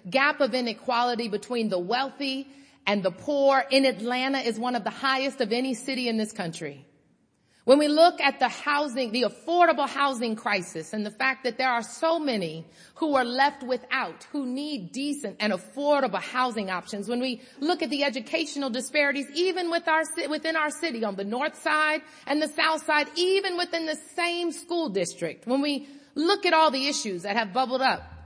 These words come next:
with the criminal justice system and, and the disparity within how people are convicted and for what they're convicted for, we have got to be honest with ourselves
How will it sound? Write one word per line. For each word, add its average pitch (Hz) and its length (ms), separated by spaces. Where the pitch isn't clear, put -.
with 202 160
the 226 60
criminal 302 440
justice 240 440
system 175 380
and, 180 220
and 233 180
the 233 60
disparity 269 800
within 220 360
how 262 500
people 294 300
are 220 100
convicted 220 600
and 196 140
for 220 140
what 269 280
they're 254 160
convicted 220 600
for, 262 340
we 349 280
have 285 320
got 339 340
to 320 140
be 277 180
honest 285 400
with 254 160
ourselves 170 880